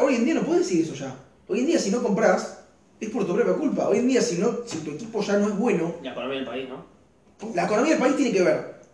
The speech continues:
Speaker 1: pero también podés comprar de acá. Por eso yo empecé diciendo que también hay que hacer scouting nacional. No podés solamente ver afuera y decir tipo, "No, no me puedo traer al nueve que juega en Millonarios porque cobra en dólares en Colombia y acá no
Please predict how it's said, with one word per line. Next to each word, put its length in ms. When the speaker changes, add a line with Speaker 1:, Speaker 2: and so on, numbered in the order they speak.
Speaker 1:
pero 200
también 520
podés 200
comprar 340
de 80
acá. 240
Por 100
eso 100
yo 140
empecé 360
diciendo 260
que 80
también 240
hay 60
que 60
hacer 200
scouting 280
nacional. 560
No 100
podés 160
solamente 320
ver 120
afuera 440
y 40
decir 260
tipo, 400
"No, 220
no 80
me 60
puedo 200
traer 200
al 220
nueve 240
que 100
juega 260
en 220
Millonarios 600
porque 260
cobra 280
en 80
dólares 320
en 120
Colombia 440
y 20
acá 120
no 120